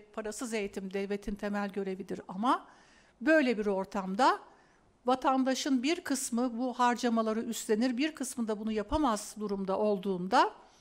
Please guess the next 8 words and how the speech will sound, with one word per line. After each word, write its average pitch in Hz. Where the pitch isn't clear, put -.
eğitime 262
erişim 247
sorunu 240
ortaya 208
çıkıyor 330
ve 240
eğitime 254
erişimdeki 254